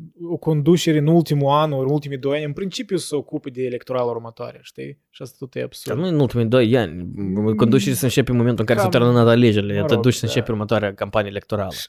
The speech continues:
Speaker 1: Da, asta este ceva absurd, dar, I don't know, până acum n-am inventat ceva mai, care ne dă, poate nu mai bun, dar nu,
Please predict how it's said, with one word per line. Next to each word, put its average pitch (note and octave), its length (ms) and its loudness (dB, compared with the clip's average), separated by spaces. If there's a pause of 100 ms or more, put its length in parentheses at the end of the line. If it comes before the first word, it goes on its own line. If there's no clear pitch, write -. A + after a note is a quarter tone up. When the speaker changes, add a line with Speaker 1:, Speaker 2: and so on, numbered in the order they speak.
Speaker 1:
Da, F3 300 4
asta D#3+ 240 0
este E3 200 -2
ceva D#3 240 -2
absurd, D3+ 400 -2
dar, D3 200 0 (360)
I E3 160 -2
don't F#3+ 60 4
know, D3+ 420 2
până F#3 180 2
acum F#3 240 2
n-am F3 200 4
inventat D3 420 2
ceva C#3 340 -4
mai, C3 540 -6
care C3 200 -6
ne C#3+ 140 0
dă, E3 420 0 (120)
poate D3 260 -4
nu F3 80 -4
mai D#3 140 0
bun, E3 300 -4
dar D3+ 220 -6
nu, D3+ 340 -8